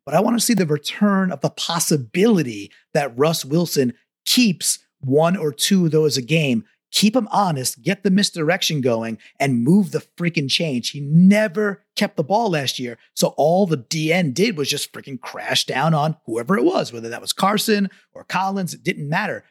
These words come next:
They just, or, or Hyde, they just crashed down on the guy because he never kept the ball. I'm hoping that we see that even, like, you know, game one, we see Russ keep it once or twice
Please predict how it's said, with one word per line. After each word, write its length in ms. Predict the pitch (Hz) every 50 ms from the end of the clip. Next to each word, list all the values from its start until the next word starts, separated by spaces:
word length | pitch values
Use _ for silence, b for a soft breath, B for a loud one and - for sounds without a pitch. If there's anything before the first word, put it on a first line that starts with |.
| _ -
They 60 | 165
just, 220 | 170 180 - - _ -
or, 280 | - 120 113 104 - 123
or 120 | - -
Hyde, 500 | - - 175 190 196 196 196 196 180 - b b b b b
they 80 | 151 143
just 240 | 123 - - -
crashed 500 | - - - - 165 185 190 196 190 -
down 140 | - 180 175
on 100 | 165 147
the 60 | 143
guy 220 | 127 139 135 131 120
because 320 | 135 127 - 135 120 -
he 80 | 143 123
never 400 | 123 127 131 143 147 139 135 131
kept 260 | - - 139 - -
the 80 | - 104
ball. 260 | 113 107 95 92 - _ _ _ -
I'm 160 | 123 - -
hoping 640 | - - - 269 277 254 - 165 135 120 107 98 98 _ _ _ _ _ -
that 160 | 139 139 151
we 100 | 151 135
see 260 | - - - 190 180 156
that 320 | 156 151 143 127 - -
even, 280 | 160 156 143 147 139 131
like, 320 | 123 123 117 110 - _ _ _ _ _ _
you 80 | 135 127
know, 120 | 117 113
game 440 | 117 117 - 156 160 170 165 156 143
one, 220 | 143 147 143 131
we 60 | 127 127
see 160 | - 156 139
Russ 280 | 120 135 139 135 -
keep 240 | - - 190 - -
it 140 | 143 120 117
once 300 | 117 131 151 156 143 -
or 60 | 135
twice 500 | - - 175 165 151 131 123 123 - -